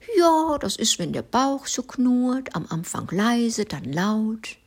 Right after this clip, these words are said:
Hat man so ein komisches Gefühl im Bauch. Man wird ein bisschen gnaddelig.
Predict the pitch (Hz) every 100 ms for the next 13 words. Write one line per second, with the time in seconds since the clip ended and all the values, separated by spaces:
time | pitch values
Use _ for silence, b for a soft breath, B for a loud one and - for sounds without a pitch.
0 | B B B B B - 165 165 165 -
1 | 208 214 220 - 226 - 269 277 269 269
2 | 233 240 240 240 240 - - _ _ _
3 | B B B 247 214 165 - 151 - 170
4 | 165 208 220 220 214 214 - -